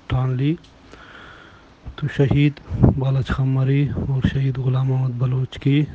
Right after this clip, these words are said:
جد و جہد کی بدولت جو بارہا نواب اکبر خان یا جو لوگ آزادی کی تحریک کے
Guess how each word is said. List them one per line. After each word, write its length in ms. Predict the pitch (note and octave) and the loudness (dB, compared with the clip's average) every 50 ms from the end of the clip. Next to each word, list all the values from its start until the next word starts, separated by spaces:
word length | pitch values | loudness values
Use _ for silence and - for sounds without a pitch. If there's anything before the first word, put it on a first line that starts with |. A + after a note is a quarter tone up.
| - - | -10 -12
جد 460 | C#3+ E3 G3+ D#3 C#3+ B2 C3+ C3 B2+ C3 | -12 -6 -2 -2 0 2 2 0 0 -2
و 40 | |
جہد 440 | B2+ A#2+ - C3+ C3+ C3+ B2+ - - | -4 -2 -2 0 0 0 0 -2 -2
کی 100 | - C3+ | -2 -4
بدولت 600 | A#2+ A#2 B2 A2+ A#2+ B2+ B2+ C3+ C#3+ D3+ - - E3+ - - - - - - - - - - - - - | -4 -4 -4 -4 -2 -2 0 0 0 0 2 0 0 0 0 -8 -20 -20 -20 -20 -20 -20 -20 -20 -6 -2
جو 180 | C#3 C3 C3 B2+ | 0 2 2 0
بارہا 560 | A#2+ C3 C3+ C3+ B2+ B2 A2 C3+ C#3 C#3+ D3+ D3 - - - | 0 -2 -2 -2 -2 -2 -4 -2 -2 -2 -2 -4 -6 -8 -6
نواب 360 | C#3+ C3 C3 C3 C3 C3 C3+ C3 - | -6 -4 -4 -4 -4 -4 -4 -4 -4
اکبر 260 | C#3+ C3 A#2+ A#2 C#3 | -4 -4 -4 -4 -6
خان 380 | - - D3 C#3 C#3 D3 D#3 D3+ - - - - - - - | -4 -2 0 0 2 2 0 0 -2 -6 -12 -14 -14 -6 -2
یا 120 | C#3 B2+ C3 B2+ | -2 0 0 -2
جو 280 | A#2+ A#2 C#3+ D3+ D#3+ | 0 2 2 2 2
لوگ 340 | D3+ B2+ B2+ B2 A2+ - - - - - - - - - - - - - - - - - - - | 2 0 -2 -4 0 0 0 0 0 -4 -12 -20 -20 -20 -20 -20 -20 -20 -20 -20 -20 -10 -2 2
آزادی 460 | C#3 C3+ B2 C3 C3 B2+ B2+ C#3+ D3 | 2 2 4 2 0 2 0 0 -2
کی 160 | - - C#3 | 0 -2 2
تحریک 580 | - - C3+ C3 B2+ C3 C3 - - - - - | 4 4 4 4 2 0 -2 -4 -6 -12 -18 -4
کے 320 | - C#3+ C#3+ D3 D3+ E3 | 0 2 4 4 4 2